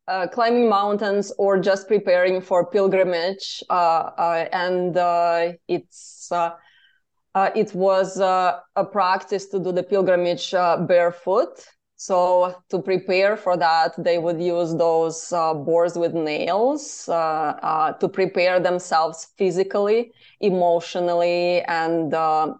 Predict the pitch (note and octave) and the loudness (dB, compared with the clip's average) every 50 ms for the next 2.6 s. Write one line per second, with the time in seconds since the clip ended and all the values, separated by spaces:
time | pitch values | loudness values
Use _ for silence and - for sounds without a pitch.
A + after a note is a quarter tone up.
0 | - - - D#3+ D#3+ - - - E3+ D3+ C3 E3+ E3+ E3 E3 D#3+ E3 D3 - D#3 | -10 -8 -6 -8 -8 -8 -8 -8 -6 -4 -2 0 0 2 0 0 -2 -2 -2 -2
1 | D3+ D#3 - _ - E3 D#3+ D#3 D#3 D#3 D3+ D3+ D#3 C#3+ - _ _ - - - | -2 -4 -8 _ -12 -8 -6 -4 -2 -2 -2 -4 -4 -8 -10 _ _ -20 -12 -6
2 | - D#3+ D#3+ F3 F#3 F#3 E3+ D#3 D#3 D3 E3+ | -4 -2 -2 -2 -2 -4 -4 -6 -6 -8 -10